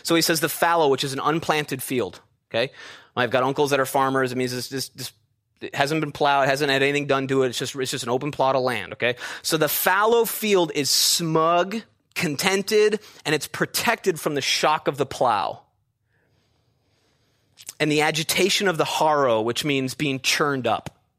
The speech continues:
okay? So the field is smug, content, protected from the shock of the plow and the agitation of the harrow. Such a field, as it lies year after year, becomes a familiar landmark to the crow and the blue jay.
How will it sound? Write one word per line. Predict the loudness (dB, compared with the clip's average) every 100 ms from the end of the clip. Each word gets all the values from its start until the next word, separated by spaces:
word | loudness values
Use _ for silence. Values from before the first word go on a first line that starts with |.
| _ -2
okay? | -2 -2 _ _ _ _ _ _
So | -4 0
the | -2
field | 0 2 4 2 0 -12 -4
is | 0
smug, | 0 2 2 0 -2
content, | -6 -2 0 -2
protected | -4 -2 -2 0 -6
from | -4
the | -2
shock | 0 0 0
of |
the | -4
plow | 0 2 2
and | 0
the | -2
agitation | -4 -2 -4 -2 -4
of | -2
the |
harrow. | 0 0 0 -6 -16 -8
Such | -2 0 2 0
a |
field, | 0 0 4 4 0 -12 -16 -12 0
as | 0 2
it | 0 2
lies | 2 2 0 -2
year | 0 2
after | 0 -4 -4
year, | 0 0
becomes | -2 -6 -6 -4
a | -6
familiar | -6 -4 0 0 2 2
landmark | 2 0 0 -2 -4
to | -12
the |
crow | -4 0 2
and | 0
the |
blue | -4 -4
jay. | -4 -8 -10